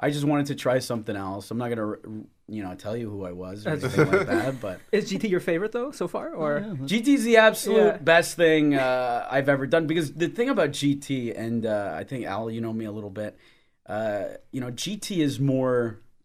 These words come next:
Speaker 1: of me than anything else I've ever done.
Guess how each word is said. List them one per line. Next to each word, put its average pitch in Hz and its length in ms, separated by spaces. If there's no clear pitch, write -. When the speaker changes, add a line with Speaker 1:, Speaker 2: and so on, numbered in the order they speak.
Speaker 1:
of 113 160
me 117 520
than 104 300
anything 104 420
else 104 240
I've 95 80
ever 98 180
done. 101 440